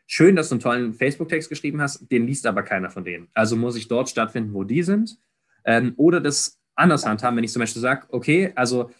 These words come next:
wir sind nicht auf TikTok, ähm, weil, ähm, also aus unterschiedlichen Gründen, mein Chef möchte das nur bedingt, aber, ähm, ich sag auch, okay, die Videoinhalte, die ich dort produziere, müssen so viel besser sein als anderes, dass du da reinkommst. Also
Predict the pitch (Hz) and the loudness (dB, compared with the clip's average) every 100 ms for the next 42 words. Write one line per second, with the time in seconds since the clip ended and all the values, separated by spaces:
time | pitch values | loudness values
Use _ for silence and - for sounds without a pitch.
0 | _ _ 117 117 170 127 101 95 - 101 | _ _ 0 4 4 2 -2 -4 -6 -4
1 | 156 190 - - 107 104 104 101 101 104 | -2 -2 -4 -6 -2 0 -2 -2 -2 0
2 | 101 101 98 95 98 - - - - _ | 0 -2 -4 -6 -6 -10 -16 -20 -20 _
3 | _ _ - _ _ _ - 120 110 175 | _ _ -20 _ _ _ -2 0 2 4
4 | 190 185 156 156 170 165 117 110 170 139 | 4 2 -2 -2 -2 0 -2 -2 -2 0
5 | 139 - 135 139 120 113 127 143 135 107 | -2 -4 -4 -4 -2 -2 -2 -4 -4 -2
6 | 107 104 104 - 104 104 104 135 - 117 | -2 -2 -4 -2 -4 -4 -2 -2 -2 -2
7 | 113 110 98 120 120 - - - 113 139 | -2 -4 -4 -2 -2 -6 -16 -4 2 4
8 | 139 120 120 123 110 110 104 120 123 120 | 2 2 0 -2 -6 -8 0 0 0 -6
9 | 110 120 113 104 104 110 123 101 117 - | -4 -2 0 -2 -2 -4 -2 -2 -2 -2
10 | 110 101 98 107 117 110 - 98 - 95 | -4 -4 -4 -4 -2 -4 -6 -8 -4 -2
11 | 92 101 139 143 135 135 - 113 107 110 | 0 0 0 -2 -4 -6 -4 -2 0 -4